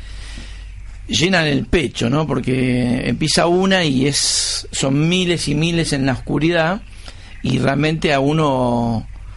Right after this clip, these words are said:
eh, le, le, le llega muy, muy, muy adentro, es una experiencia muy, muy particular, y es otra de las cosas que nosotros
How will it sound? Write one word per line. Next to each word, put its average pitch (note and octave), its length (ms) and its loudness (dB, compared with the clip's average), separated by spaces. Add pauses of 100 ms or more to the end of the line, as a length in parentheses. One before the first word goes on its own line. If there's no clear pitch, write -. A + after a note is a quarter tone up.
(160)
eh, - 140 0
le, C2+ 280 0
le, C2+ 260 -4
le F2 140 -2
llega B2+ 340 0
muy, A#2+ 320 0
muy, B2+ 280 0
muy C3+ 200 0
adentro, D3+ 560 0
es C3+ 120 -4
una B2 140 0
experiencia B2 720 -2 (280)
muy, C#3+ 220 0
muy E3 240 2
particular, C#3+ 880 -2 (380)
y - 80 -2
es C3+ 100 0
otra F#3 180 0
de D#3+ 60 2
las D3+ 100 0
cosas F#3+ 320 0
que D#3 400 -2 (1160)
nosotros E3+ 540 0